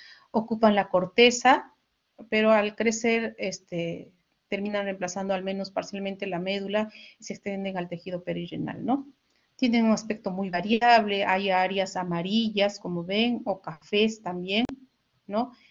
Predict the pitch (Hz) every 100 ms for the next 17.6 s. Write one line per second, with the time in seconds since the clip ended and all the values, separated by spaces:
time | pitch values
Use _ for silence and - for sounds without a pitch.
0 | _ 220 214 202 180 - 196 208 214 214
1 | - 196 196 196 190 190 208 208 202 -
2 | 190 185 - - 233 233 - 175 - -
3 | - - 185 185 185 190 185 190 - 185
4 | 185 185 185 180 202 185 - 185 180 180
5 | 214 262 - _ _ _ _ - 214 208
6 | 196 175 180 208 202 208 - 220 175 165
7 | 160 151 131 - - _ _ _ _ 190
8 | 208 262 - _ _ _ _ _ _ _
9 | _ _ _ _ _ _ _ _ _ _
10 | _ _ _ _ _ _ _ - 262 254
11 | 254 - - 233 214 208 220 220 220 220
12 | 220 226 - 254 247 247 - 330 - 196
13 | 196 190 190 - 214 214 208 226 226 233
14 | 220 165 - 190 185 214 208 233 330 -
15 | 196 190 190 185 185 185 185 208 202 196
16 | 196 185 180 202 202 214 202 208 254 185
17 | 170 143 - - 233 285